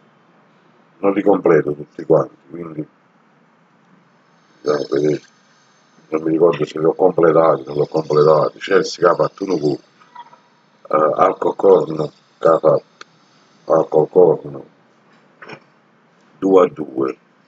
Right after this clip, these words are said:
Ah, è uno tre gol, quindi hanno fatto quattro gol. Vabbè, Lask Linz due cinque gol, ma guarda che non hanno fatto niente. Lask Linz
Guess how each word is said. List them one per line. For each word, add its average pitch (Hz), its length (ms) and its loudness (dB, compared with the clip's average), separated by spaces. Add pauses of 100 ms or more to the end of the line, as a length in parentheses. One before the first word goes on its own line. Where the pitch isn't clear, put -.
(1400)
Ah, 80 240 0
è 76 60 2
uno 82 240 -6
tre 87 180 2
gol, 85 320 0 (100)
quindi 80 240 -8
hanno 71 160 -10
fatto 78 300 -2
quattro 90 340 2
gol. 82 220 0 (800)
Vabbè, 80 340 0 (420)
Lask 98 360 -2
Linz 82 440 -8 (520)
due 90 180 -2
cinque 80 340 -2
gol, 76 400 0
ma 67 100 -10
guarda 71 360 2
che 71 100 -2
non 69 120 -10
hanno 69 160 -6
fatto 73 320 -2
niente. 110 340 -4 (1900)
Lask 82 380 0
Linz 78 440 -10